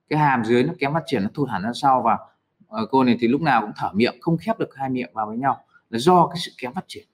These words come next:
Và khi mà khai thác ra thì cô có vấn đề về khớp thái dương hàm, à, rồi đau vai cổ gáy, lúc nào cũng cúi xuống, tức là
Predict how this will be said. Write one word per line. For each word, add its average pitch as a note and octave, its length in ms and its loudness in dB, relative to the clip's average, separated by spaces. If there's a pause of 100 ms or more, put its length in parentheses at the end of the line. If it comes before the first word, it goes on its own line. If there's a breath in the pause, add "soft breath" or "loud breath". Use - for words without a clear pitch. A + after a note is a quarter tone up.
(340)
Và B2+ 100 0
khi F3+ 160 4
mà D3+ 100 2
khai E3 140 2
thác F#3 180 0
ra E3 260 6
thì C3+ 120 4
cô D3+ 200 6
có C3 120 4
vấn D#3+ 120 0
đề D#3+ 100 4
về A#2+ 180 2
khớp E3+ 120 -2
thái C#3 100 2
dương D3 120 0
hàm, C3 320 2 (460)
à, G#2 460 0
rồi A2 200 0
đau B2+ 180 4
vai C3 200 0
cổ F2 200 -4
gáy, C3+ 460 2
lúc C3+ 140 -4
nào G#2+ 400 2
cũng C3 180 -14
cúi D3+ 180 6
xuống, D3 340 4
tức D3 60 -10
là B2 140 -4